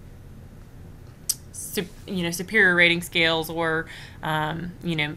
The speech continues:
perhaps there's a, a knowledge-based test or a skill-based test. Um,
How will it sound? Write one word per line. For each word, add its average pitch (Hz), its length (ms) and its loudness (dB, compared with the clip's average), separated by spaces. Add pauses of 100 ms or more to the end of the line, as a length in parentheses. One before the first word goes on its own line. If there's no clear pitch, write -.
perhaps 165 460 2
there's 156 240 2
a, 156 360 0 (180)
a 175 100 8
knowledge-based 170 760 4
test 175 280 6
or 180 80 2
a 170 40 2
skill-based 180 520 0
test. 185 300 2 (380)
Um, 170 540 6